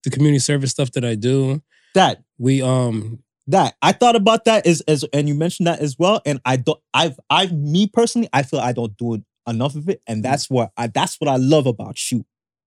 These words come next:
Speaker 2: You know what I mean? Like, I, I love the fact that, no, it's a steadfast commitment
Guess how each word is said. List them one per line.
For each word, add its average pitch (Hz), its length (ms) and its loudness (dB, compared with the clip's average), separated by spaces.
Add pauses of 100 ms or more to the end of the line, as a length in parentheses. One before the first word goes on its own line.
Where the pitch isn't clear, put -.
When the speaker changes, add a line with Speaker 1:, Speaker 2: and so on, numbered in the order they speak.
(340)
Speaker 2:
You 120 80 -2
know 123 40 2
what 127 80 2
I - 20 0
mean? 139 160 2
Like, 120 320 -4
I, 127 160 -2 (200)
I 113 120 -4
love 120 400 0
the 123 100 -6
fact 123 280 -6 (100)
that, 104 180 -6 (960)
no, 143 420 2 (120)
it's 147 200 -4 (100)
a 147 140 2
steadfast 139 920 -2
commitment 131 600 -4